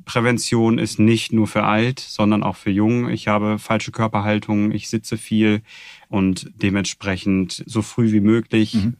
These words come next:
Speaker 1: wenn man die Option halt hat.
Speaker 2: Ja, wie ist das bei dir, Dietmar? So aus deinem täglichen Erfahrungsschatz heraus? Also ich meine, du hast ja mit Sicherheit auch viel auch mit Patienten zu tun,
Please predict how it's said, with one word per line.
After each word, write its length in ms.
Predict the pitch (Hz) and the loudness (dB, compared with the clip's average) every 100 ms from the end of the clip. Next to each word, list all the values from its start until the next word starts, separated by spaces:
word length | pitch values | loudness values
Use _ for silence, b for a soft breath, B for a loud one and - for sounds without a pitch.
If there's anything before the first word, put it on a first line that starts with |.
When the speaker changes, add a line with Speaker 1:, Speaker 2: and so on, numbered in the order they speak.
| _ - | _ -16
Speaker 1:
wenn 300 | - 104 101 | -8 -2 0
man 320 | 98 98 - - | 0 -2 -4 -6
die 160 | 104 | -6
Option 400 | 101 - 98 87 | -6 -6 -6 -4
halt 140 | 87 87 | -6 -8
hat. 200 | 85 - _ | -14 -18 _
Speaker 2:
Ja, 240 | 104 101 92 | -2 -2 -2
wie 80 | |
ist 140 | 92 - | -4 -4
das 120 | 117 | -4
bei 120 | 131 | -4
dir, 140 | 127 127 | -4 -4
Dietmar? 380 | 131 135 131 104 | -4 -2 -2 0
So 100 | 98 | -2
aus 140 | - | 0
deinem 220 | 104 98 | 0 0
täglichen 440 | - 113 - - 95 | 0 -2 -2 -4 -4
Erfahrungsschatz 760 | 87 101 113 143 - 135 - | -2 -2 -2 -2 -2 -4 -2
heraus? 380 | 131 120 135 139 | -2 2 2 2
Also 120 | 113 | -2
ich 100 | 107 | 0
meine, 120 | 117 104 | 0 2
du 100 | 107 | 0
hast 160 | - | 0
ja 160 | 110 107 | 0 0
mit 200 | 107 98 | -2 -4
Sicherheit 280 | 110 110 101 | -4 -2 -2
auch 80 | 92 | -4
viel 280 | - 113 - | 0 0 0
auch 100 | 110 | -4
mit 140 | 104 | -2
Patienten 460 | 101 - 113 107 - | -4 0 0 0 -4
zu 120 | - | -8
tun, 280 | - 127 | -2 -2